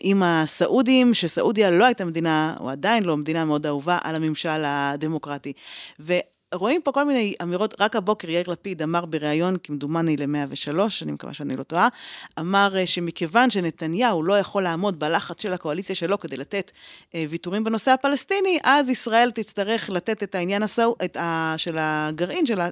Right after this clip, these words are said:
לאפשר העשרה, וזה... אה... ו-, ו-, וככה אנחנו מסכנים את ביטחוננו בשביל שלום הקואליציה. ואת-, אני מודה שלא שמעתי את כל הרעיון, רק ראיתי ציטוטים ממנו,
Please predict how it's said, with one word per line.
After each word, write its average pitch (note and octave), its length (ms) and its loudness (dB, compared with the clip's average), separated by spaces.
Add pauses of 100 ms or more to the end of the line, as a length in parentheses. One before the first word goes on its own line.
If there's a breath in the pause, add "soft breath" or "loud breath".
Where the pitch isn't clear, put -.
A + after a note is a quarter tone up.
לאפשר D#3 360 -6
העשרה, G#3+ 380 2 (500 loud breath)
וזה... F3 320 -2
אה... E3+ 920 0 (920)
ו-, F3+ 160 0 (140)
ו-, G3 260 4
וככה A3+ 340 2
אנחנו G#3 180 2
מסכנים G#3 360 0
את A3 80 0
ביטחוננו G#3 460 2
בשביל F#3 300 0
שלום F#3+ 260 2
הקואליציה. F#3 420 2
ואת-, E3 220 -2 (300 loud breath)
אני F#3+ 140 0
מודה G3 240 4
שלא A3 300 4
שמעתי G3 280 4
את - 40 -2
כל E3 160 0
הרעיון, D#3 320 4
רק F#3+ 160 0
ראיתי G3 180 -2
ציטוטים F#3 420 -4
ממנו, B3 240 6